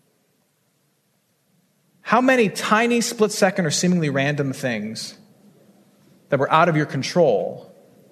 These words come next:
end up being the most important moments in your life? A car entered your lane at the wrong time and your life has changed. Weren't planning that, were you?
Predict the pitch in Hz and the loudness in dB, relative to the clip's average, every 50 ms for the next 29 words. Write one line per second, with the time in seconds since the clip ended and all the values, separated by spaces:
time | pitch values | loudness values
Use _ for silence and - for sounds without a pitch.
0 | _ - 170 175 180 165 170 165 170 135 127 151 156 151 151 147 143 135 139 143 | _ 0 2 4 6 4 4 2 0 -4 -2 0 0 0 0 0 -2 -2 0 2
1 | 147 143 139 143 - 147 156 139 - - - - 214 208 - 143 139 131 131 139 | 2 2 2 0 -4 -6 -8 -8 -8 -10 -2 -2 -2 -2 -2 -6 -10 -8 -8 -6
2 | 139 143 139 - - 156 151 151 151 147 143 151 - - - - - - - - | -6 -6 -6 -6 -6 -6 -4 -4 -4 -4 -6 -8 -12 -16 -18 -20 -20 -20 -20 -20
3 | - - - - - - - - - - - - - - - - - - _ _ | -20 -20 -20 -20 -20 -20 -20 -20 -20 -20 -20 -20 -20 -20 -20 -20 -20 -20 _ _
4 | - - - - - - - - - 147 - - - 185 180 190 - 190 185 185 | -20 -20 -20 -20 -20 -20 -10 -6 -6 -2 0 2 4 6 6 4 4 4 2 2
5 | - 180 170 151 151 175 175 175 170 170 170 170 165 156 - 151 143 151 156 151 | 2 2 2 4 4 4 4 4 4 4 2 2 0 0 0 2 2 4 4 4
6 | 151 147 - 165 151 143 127 120 117 117 120 120 123 123 123 117 - 110 - - | 2 0 2 2 4 4 2 0 -2 -4 -4 -2 0 -2 -2 -2 -6 -12 -12 -10
7 | - - 127 107 98 92 - - - - - - 143 143 - - 160 151 143 139 | -8 -8 -8 -8 -8 -12 -16 -20 -20 -20 -12 -10 -10 -8 -4 -4 -4 -2 -2 -4
8 | 147 165 156 - - 147 139 123 | -6 -6 -6 -6 -8 -8 -10 -10